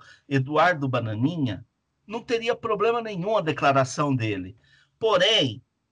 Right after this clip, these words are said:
é, com esse sobrenome fica mais complicado.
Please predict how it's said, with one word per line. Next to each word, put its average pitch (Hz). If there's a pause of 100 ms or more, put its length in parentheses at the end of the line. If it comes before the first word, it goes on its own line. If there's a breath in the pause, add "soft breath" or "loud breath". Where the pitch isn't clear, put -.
(120)
é, 139
com 214
esse 214
sobrenome 156
fica 185
mais 175
complicado. 160